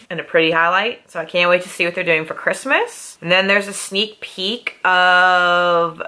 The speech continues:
s-, um, from James Charles saying that he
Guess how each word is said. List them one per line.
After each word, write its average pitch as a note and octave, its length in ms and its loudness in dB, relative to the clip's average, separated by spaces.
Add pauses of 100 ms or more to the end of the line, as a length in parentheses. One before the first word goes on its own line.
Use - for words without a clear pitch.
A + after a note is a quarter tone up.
s-, - 520 -8
um, D3+ 380 2
from F3 180 -8
James F3 380 0
Charles F#3+ 680 2
saying F3+ 420 -2
that D#3+ 300 0
he F3 300 -4